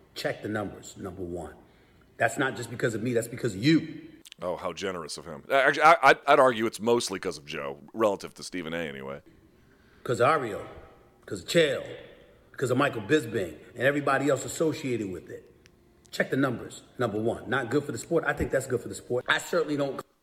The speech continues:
Speaker 2: Yes, Conor McGregor is good for the sport. Your participation is irrelevant.
Speaker 1: claim to be the aficionado you are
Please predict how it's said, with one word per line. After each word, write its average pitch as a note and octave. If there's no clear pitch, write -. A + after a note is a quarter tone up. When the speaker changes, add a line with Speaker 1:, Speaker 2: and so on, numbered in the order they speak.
Speaker 2:
Yes, C3+
Conor D3
McGregor C3+
is G#2
good A#2
for B2+
the G#2
sport. E2+
Your B2
participation A2
is F#2
irrelevant. D#2
Speaker 1:
claim C#3+
to A2
be A#2+
the B2+
aficionado A2+
you C#3
are G2